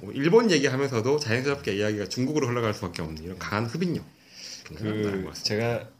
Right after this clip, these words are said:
Speaker 2: 저기 타-, 타-, 딴 얘기 좀 해도
Speaker 1: 어,
Speaker 2: 돼요?
Speaker 1: 계속 합시다. 예. 재밌네.
Speaker 2: 아니, 가셔야 되니까.
Speaker 1: <laughs> 어때? 상관없어.
Speaker 2: 나랑 술 마셔, 오늘. 그냥.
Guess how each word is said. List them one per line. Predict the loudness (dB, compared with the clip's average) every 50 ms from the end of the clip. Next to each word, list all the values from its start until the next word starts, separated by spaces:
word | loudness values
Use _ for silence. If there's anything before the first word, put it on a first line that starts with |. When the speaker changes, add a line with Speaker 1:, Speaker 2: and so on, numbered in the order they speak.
| _ _ _
Speaker 2:
저기 | -8 -8 -6 -6 -6 -6 -6 -8 -10 -14 _ _ _ _ -20 -20 _ -20
타-, | -18 -16
타-, | -16 -16 -16 -14
딴 | -12 -12 -12
얘기 | -12 -12
좀 | -12 -12 -6
해도 | -2 0
Speaker 1:
어, | 2
Speaker 2:
돼요? | 4 4
Speaker 1:
계속 | 4 4 4
합시다. | 2 2 0 0 0 0
예. | 0 -2 -4 -8 -10 -6 0
재밌네. | 4 4 6 6 6 4 2 2 0 -4 -4 -6 -12 -20 -14 -12
Speaker 2:
아니, | -12 -6
가셔야 | -4 -2 -2 0 0
되니까. | 0 0 -2 -4 -6 -6 -6 -2 2 2 2 4 4 4 4 4
Speaker 1:
<laughs> |
어때? | 2 0 0 0 0 0
상관없어. | 0 -2 -2 0 2 0 0 0 -2 -2 -2 -2 -4 -6 -10 -14 -16 -10 -6
Speaker 2:
나랑 | -2 -2 0 0
술 | 0 0 2
마셔, | 2 2 2 2 2
오늘. | 0 0 -2 0 2
그냥. | 2 2 4 4 4 4 4 2